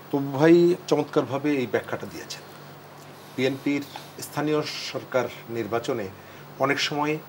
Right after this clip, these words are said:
গ্রামের একটা প্রভাব থাকে, বাড়ির প্রভাব থাকে, পরি-, একেবারে, আহ, বংশের প্রভাব থাকে, নানা রকমের ইকুয়েশন এখানে কাজ করে। বিএনপি একটা বিরাট রাজনৈতিক দল, তারা, আহ, দেশের যে কোনো নির্বাচনে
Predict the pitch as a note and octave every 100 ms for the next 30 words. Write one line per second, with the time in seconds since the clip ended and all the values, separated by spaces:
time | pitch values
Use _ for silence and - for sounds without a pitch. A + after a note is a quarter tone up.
0 | - - - - - - G#2+ F#2+ B2+ C3+
1 | C#3+ C3 - B2 A#2+ A2 A#2+ - A2+ -
2 | A2 A2 G2 G#2+ A2+ - A#2 G2+ G#2+ -
3 | - - A2 - A#2 G#2+ - - - -
4 | - A#2 - A2 G#2+ G2+ F#2 - G#2+ F#2+
5 | B2+ C3+ - C3+ - A#2 A2+ - A#2 -
6 | C3 F3+ F#3+ F#3 F#3 F3 D3 D#3+ C#3+ D3+
7 | A#2+ - - - - - - - - -
8 | - - - - - - - C#3+ G3+ G3+
9 | G#3+ G3+ C3 D3 D3+ B2 A2+ - A#2 G2+
10 | - G#2 - - - - - - - -
11 | - - A3 D3 A2+ - - - - -
12 | - - - - - - - - A2+ -
13 | C#3+ B2 A2+ C3 D#3 C3+ A#2+ D3+ D3+ C#3+
14 | C#3+ B2+ C#3 C3+ C3+ C3+